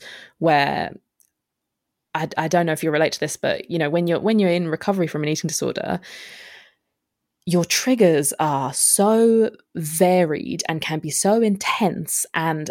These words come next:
I just feel like they're everywhere. And so I think I've kind of brought that awareness into how critical I now am of, of, of anything in general, of,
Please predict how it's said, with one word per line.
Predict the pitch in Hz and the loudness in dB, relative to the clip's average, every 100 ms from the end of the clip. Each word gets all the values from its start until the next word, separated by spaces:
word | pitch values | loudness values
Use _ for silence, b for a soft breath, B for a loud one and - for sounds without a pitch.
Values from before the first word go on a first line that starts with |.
| - | -4
I | |
just | 180 202 185 - | -2 0 0 2
feel | 202 | 4
like | 185 - | 4 2
they're | 165 - - | -2 0 0
everywhere. | 202 180 170 147 151 - - | 0 0 0 0 0 -2 -2
And | - 165 | -2 -4
so | - 175 165 | 0 2 2
I | 160 165 | 0 -4
think | - 233 - | -2 -2 0
I've | 196 196 | -2 0
kind | 190 180 | 0 0
of | 165 156 - _ _ - | 0 -4 -14 _ _ -16
brought | 165 185 196 - | -2 2 2 2
that | 175 - | 0 0
awareness | 151 165 170 160 147 160 | 0 2 2 0 -4 -4
into | - 151 151 | -6 -4 -4
how | 151 | -4
critical | 151 - 160 - - 165 | -6 -6 -4 -4 -2 0
I | 160 | 0
now | 156 156 156 151 | -2 -2 -2 -2
am | 160 151 143 87 - | -2 -2 -6 -10 -4
of, | 160 143 147 - B B B - | -2 -2 -4 -14 B B B 0
of, | 180 | 2
of | 151 180 | 4 4
anything | - 180 214 190 160 | 4 4 4 2 -2
in | 147 | 0
general, | 151 175 156 143 | 0 2 2 0
of, | 143 | -2